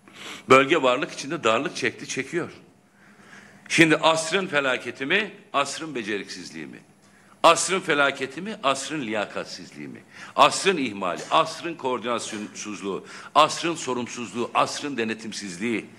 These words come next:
asrın geç kalmışlığı da var asrın felaketinin yanında. Asrın felaketi var. Ama asrın beceriksizliği, asrın geç kalmışlığı,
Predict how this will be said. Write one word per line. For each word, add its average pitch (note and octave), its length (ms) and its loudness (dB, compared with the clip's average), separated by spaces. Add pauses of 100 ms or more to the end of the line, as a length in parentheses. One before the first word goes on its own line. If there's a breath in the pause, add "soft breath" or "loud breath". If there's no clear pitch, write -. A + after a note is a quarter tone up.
(560 loud breath)
asrın C#3+ 540 2
geç C3 300 -2
kalmışlığı F2+ 760 -2
da D2 160 0
var - 260 -6 (140)
asrın F2 400 -2
felaketinin C#2 720 -4
yanında. - 500 -12 (1080 loud breath)
Asrın - 280 6
felaketi B2 540 2
var. G#3 280 2 (1400 soft breath)
Ama F2+ 220 4
asrın C#3 420 2
beceriksizliği, F2 760 -2
asrın B2+ 440 2
geç A2+ 240 2
kalmışlığı, F#2 640 -4